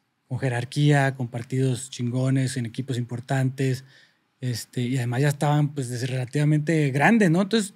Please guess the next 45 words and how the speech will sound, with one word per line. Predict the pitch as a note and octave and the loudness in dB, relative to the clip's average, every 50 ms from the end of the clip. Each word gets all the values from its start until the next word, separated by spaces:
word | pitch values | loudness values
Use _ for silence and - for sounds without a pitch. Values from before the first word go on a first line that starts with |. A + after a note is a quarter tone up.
| _ _ | _ _
todos | F3+ F3 G3 F#3+ G3 | 0 2 2 0 2
chavos, | - G#3 G3 G3+ G#3 G#3 G#3 G3+ - - _ _ _ _ _ _ _ _ _ _ _ _ _ _ _ _ - | 4 6 8 8 8 8 6 4 0 -6 _ _ _ _ _ _ _ _ _ _ _ _ _ _ _ _ -2
no | E3 D#3+ | 0 2
mames, | D#3 E3+ F3 E3+ D#3 C3 | 4 4 4 4 2 2
hicimos | B2 - F3 F#3 F#3+ F#3+ - | 2 2 2 2 2 2 0
un, | G3 G#3 G#3 G#3+ G#3 F#3+ - _ G3 | 0 2 2 2 2 0 -4 _ -4
un, | F#3 F3 F3+ G3 G3+ G3 G3 G3 G3 G3 G3 F#3+ F#3+ F#3+ G#3+ A#3+ A3 F#3+ F3 F3 _ - | 0 2 2 2 2 2 0 0 0 0 0 0 0 -2 -4 -6 -10 -14 -16 -14 _ 0
un, | E3+ F3+ F3+ F3 F3+ | 2 2 2 0 0
no | F3 D#3+ D#3+ E3 | 0 0 0 0
sé, | D#3 - - - G3 F#3 F#3 F3+ F3 E3 | -2 -4 0 4 6 6 6 6 6 4
o | D3+ | 2
sea, | C3 D#3+ D#3+ D#3+ D#3 D3+ D3+ | 2 0 0 2 2 2 2
un | D3 D#3+ F3+ | 2 2 0
equipo, | F3 - F#3 F3+ F#3 - G3 F#3+ F#3 F3+ E3+ D#3+ D#3 D3 C#3+ C#3+ D3 - _ _ _ _ _ | 0 -2 -6 -6 0 2 4 6 6 6 6 4 2 2 0 -2 -6 -14 _ _ _ _ _
nos | E3+ D#3+ D#3+ C#3+ | -2 0 2 4
llevamos | D3 D3+ E3 F#3 F3 D#3+ | 4 4 4 4 4 4
muy | D#3+ D#3+ E3 D#3+ | 4 4 4 2
bien, | D3 D3 D#3 D#3+ D#3+ E3 D#3+ D#3+ D#3+ D#3+ D#3 | 2 4 4 4 6 6 4 4 4 2 2
o | D3+ | 0
sea, | C3+ - C#3+ | 0 -2 -2
cotorreábamos | - D3+ D3+ - C#3+ D3 D#3+ E3 D#3+ D3+ C3+ D3+ | -2 -4 -2 -2 0 2 2 2 2 0 0 0
todos | - D#3 D#3 D3 | 0 0 2 2
muy | D3+ D3+ D3+ D3 | 2 4 4 2
bien, | D3 D3 D#3 D#3+ D#3+ D#3+ D#3+ D#3+ D#3 D3+ - - - - _ _ | 2 2 2 2 2 2 2 0 -2 -4 -8 -18 -20 -20 _ _
el | - D#3 D3 | -4 -4 -2
cuerpo | D3 - E3+ D#3+ D3+ E3+ D#3 | 2 2 2 2 2 -2 -2
técnico | D#3 F3 E3+ E3 E3 D3+ D#3+ D3+ | 0 2 2 4 4 2 0 0
también | D3+ D3 C#3+ D3 D#3 D#3 | 0 2 2 4 4 2
nos | D#3+ C#3+ | 2 0
apoyaba | D3 - - C#3+ D3 D3+ D3+ C#3+ C#3+ C3 - - | -2 -2 0 2 2 4 4 2 2 0 -4 -8
en, | - D3 C#3 C3+ C#3 | -8 -4 -2 -2 0
en | C3+ C#3 C3 | 0 -2 -2
todo, | C3+ E3 D#3+ D#3+ D#3 D3+ D3 | 0 0 2 2 4 2 2
"¿Sabes | D3 D#3+ D#3+ E3 D#3 - | 0 0 -2 -2 -2 0
qué? | F3 F3 | 0 2
Necesitamos | E3 D3+ D3 - E3 D#3+ E3 D#3 - | 2 0 0 0 0 0 0 0 2
esto", | - E3 D#3+ D3 D3+ D3+ | 0 0 0 0 -2 -2
"No, | C#3 D3+ F3 G#3 | -2 0 0 -2
Simón, | G3 - F3 D#3 D#3 D#3+ F#3 F#3 | -2 -2 -2 -2 0 0 -2 -2
lo | E3+ | -2
que | E3+ D#3 | 0 -2
necesiten, | D3+ C3 B2+ C3 - D#3+ D3+ D3 D3+ C#3+ | -2 -2 -2 -4 -4 -4 -4 -2 -2 -2
lo | C#3 | -2
que | C3+ C3 | -2 -4
quieran". | B2+ C#3 C#3+ C3+ | -4 -4 -6 -6